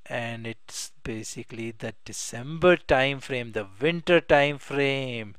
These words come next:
Depending on the countries, there may be f-, snow happening or very low temperature,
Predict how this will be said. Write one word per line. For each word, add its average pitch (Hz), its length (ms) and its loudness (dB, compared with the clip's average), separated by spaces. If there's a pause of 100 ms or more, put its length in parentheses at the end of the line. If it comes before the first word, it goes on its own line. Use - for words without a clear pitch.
(800)
Depending 127 520 -2
on 123 160 -2
the 117 120 -6
countries, 147 800 -6
there 113 160 -4
may 120 120 -4
be 117 140 -6
f-, - 340 -18 (300)
snow 214 520 6
happening 127 960 -2
or - 180 -12 (480)
very 202 480 0
low 160 200 4
temperature, 127 960 -4